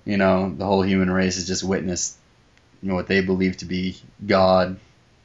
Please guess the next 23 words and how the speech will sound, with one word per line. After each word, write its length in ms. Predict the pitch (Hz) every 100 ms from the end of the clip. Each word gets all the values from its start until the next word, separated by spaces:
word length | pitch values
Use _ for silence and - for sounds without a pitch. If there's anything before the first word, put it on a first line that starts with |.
| _ -
just 300 | 95 - - _ _ _ _
bombed 520 | 95 98 95 92 95
by 200 | 92 92
a 60 | 90
plane 420 | 85 95 92 92
and 220 | 90 90 - _ _ _ _
a 160 | - 101
corpse 420 | - 95 92 -
laying 320 | 90 90 92 90
there. 160 | 92
So 200 | 95 92 - - - -
I 100 | 113
wonder 200 | 123 117
how 200 | 107 104
that's 240 | 104 98
gonna 160 | 104 95
play 300 | - 95 95
out. 220 | 92 92
I 60 | 90
wonder 360 | 98 95 92 92
if, 240 | 95 - _ _ _ _ _ _
you 100 | 101
know, 280 | 92 92